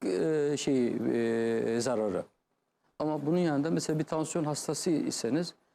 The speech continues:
ilaçlar, bir ilaç kullanıyorsunuz yetmiyor, ikinci ilacı kullanıyorsunuz yetmiyor. Birçok ilaç kullanıp tansiyonunuz kontrol altına alamayabilirsiniz. Veya, e,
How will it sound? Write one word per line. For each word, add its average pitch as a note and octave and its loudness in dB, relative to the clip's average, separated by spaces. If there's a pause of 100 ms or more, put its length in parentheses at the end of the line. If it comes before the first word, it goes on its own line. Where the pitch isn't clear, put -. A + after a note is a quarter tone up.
(220)
ilaçlar, D3 -2
bir F3 2
ilaç D3+ 2
kullanıyorsunuz C3+ 0
yetmiyor, D#3 0
ikinci D3 0
ilacı C#3+ -2
kullanıyorsunuz A2+ -2
yetmiyor. B2 0 (340)
Birçok D#3+ 0
ilaç D3+ -2
kullanıp C#3+ -2
tansiyonunuz C3+ -4
kontrol B2+ -2
altına A#2+ -2
alamayabilirsiniz. D3+ 0 (680)
Veya, D#3+ 0 (100)
e, C3+ 0